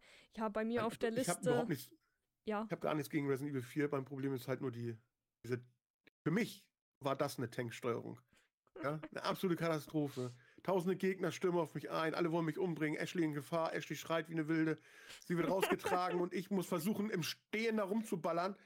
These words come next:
Speaker 1: Ja gut, darüber haben
Speaker 2: Und
Speaker 1: wir es ja schon gehabt, dass wir hoffen, dass
Speaker 2: <laughs>
Speaker 1: dir die Ashley ein bisschen anpasst, weil das war schon auf Dauer ein bisschen arg <laughs> nervig.
Speaker 2: Ich denk mal, es wird angepasst. Und was
Speaker 1: Ja.
Speaker 2: auch interessant war, oder was ich mir gut vorstellen kann,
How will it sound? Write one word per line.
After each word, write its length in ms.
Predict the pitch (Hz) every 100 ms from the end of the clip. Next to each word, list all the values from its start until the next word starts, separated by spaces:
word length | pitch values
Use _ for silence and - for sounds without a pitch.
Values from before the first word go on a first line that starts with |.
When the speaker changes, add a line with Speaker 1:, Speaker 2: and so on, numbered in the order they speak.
| - -
Speaker 1:
Ja 100 | 247
gut, 220 | 285 285
darüber 360 | 247 269 254 254
haben 180 | 240
Speaker 2:
Und 40 | 247
Speaker 1:
wir 80 | 226
es 160 | 233
ja 200 | 254 240
schon 240 | 240 247 233
gehabt, 380 | 220 247 247 -
dass 200 | 233 -
wir 140 | 240
hoffen, 280 | 233 233 240
dass 180 | 208 247 -
Speaker 2:
<laughs> 40 |
Speaker 1:
dir 120 | 233
die 180 | 226 202
Ashley 320 | 220 - 240
ein 100 | 226
bisschen 360 | 233 262 269 220
anpasst, 440 | 220 240 254 240
weil 120 | 220
das 180 | 220 -
war 140 | 208 214
schon 200 | 233 202
auf 200 | 208 -
Dauer 220 | 202 208
ein 80 | 202
bisschen 280 | 226 214
arg 260 | 196 226 - 302
<laughs> 140 | -
nervig. 840 | 277 - 349 - _ - - 302 - - _ - 480
Speaker 2:
Ich 60 | -
denk 180 | 160 160
mal, 200 | 139 139
es 160 | - -
wird 200 | 135 -
angepasst. 580 | 135 127 131 127 - _ _ _
Und 140 | 208
was 140 | 190 208
Speaker 1:
Ja. 60 |
Speaker 2:
auch 40 | 226
interessant 480 | 233 180 240 285 -
war, 240 | 139 262 - _
oder 140 | 170 180
was 120 | 196
ich 80 | 185
mir 120 | 190
gut 120 | 170
vorstellen 420 | - 262 - 165
kann, 300 | - 139 240